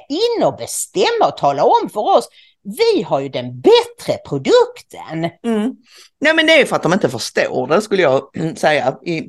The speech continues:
Speaker 2: i någon utsträckning. Och så är det säkert också bara för att de, de ska bestämma allting. Du vet, alltså,
Speaker 1: Ja.
Speaker 2: eh, men en intressant
Speaker 1: Och för att det inte ska finnas några nationalstater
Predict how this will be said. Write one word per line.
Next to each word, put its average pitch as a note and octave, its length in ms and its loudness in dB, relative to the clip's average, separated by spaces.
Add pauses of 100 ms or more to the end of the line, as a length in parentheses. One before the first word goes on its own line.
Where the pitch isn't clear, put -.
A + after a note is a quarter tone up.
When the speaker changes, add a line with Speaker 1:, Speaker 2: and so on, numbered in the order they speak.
(720)
Speaker 2:
i F3+ 80 4
någon D#3 260 2
utsträckning. E3+ 460 -2
Och D#3 80 -4
så - 80 -2
är A#2+ 40 -8
det C#3 100 -4
säkert F#3 320 0
också C#3+ 220 -2
bara C3+ 180 -2
för B2 120 -8
att - 80 -8
de, A#2+ 240 -2 (340)
de D3 240 0
ska A#2 300 -2
bestämma A#2 460 -4
allting. - 500 -2 (220)
Du - 60 -10
vet, - 440 -8
alltså, D3 280 -4 (400)
Speaker 1:
Ja. E3 160 4 (360)
Speaker 2:
eh, A#3 200 2
men C4+ 200 4
en C#4+ 120 4
intressant C#4+ 520 2
Speaker 1:
Och D#4 60 6
för D#4 80 6
att D#4 80 2
det F4 60 4
inte E4 180 2
ska D4 160 0
finnas D#4+ 480 4
några G#3+ 260 0 (680)
nationalstater D#3 1200 -2